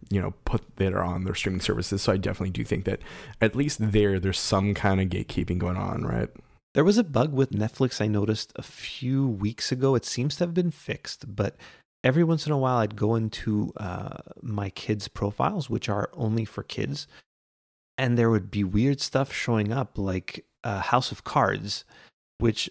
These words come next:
Speaker 2: last time I checked, not for kids, but it was showing up, and then it, I would reset the Netflix app and it would disappear, but it seemed to be some weird issue, uh, not just on my Apple T V either. I'd go into,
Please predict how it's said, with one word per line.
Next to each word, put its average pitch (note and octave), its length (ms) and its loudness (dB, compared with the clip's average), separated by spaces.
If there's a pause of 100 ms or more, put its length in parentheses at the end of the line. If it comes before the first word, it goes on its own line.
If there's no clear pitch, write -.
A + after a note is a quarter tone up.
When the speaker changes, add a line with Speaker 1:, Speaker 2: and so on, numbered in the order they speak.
(160)
Speaker 2:
last C3+ 260 2
time F#3 100 0
I F#3 80 2
checked, - 480 -4
not E3 280 0
for - 140 -6
kids, D#3 500 4 (760)
but B2+ 140 4
it C3 40 10
was B2+ 120 4
showing C3 340 4
up, B2 320 0
and A#2 220 2
then B2+ 380 2
it, - 240 -6
I A2+ 100 -4
would A2+ 180 2
reset A#2+ 720 0 (140)
the G#2+ 80 0
Netflix G#2+ 440 -2
app G#2 240 -4
and G#2 140 -6
it G2 40 -4
would G2 180 -6
disappear, G#2+ 580 -2
but G#2 140 0
it G2+ 120 -6
seemed B2+ 300 0
to - 80 -4
be A2 120 0
some A2+ 260 0
weird A2 240 2
issue, G#2+ 420 0 (460)
uh, G2 360 -2
not C3+ 220 4
just - 180 -8
on D3 100 2
my C3 100 0
Apple B2+ 180 -2
T - 160 -4
V A#2 120 0
either. B2+ 260 -2
I'd G2 160 -6
go A2+ 200 6
into, A2 640 0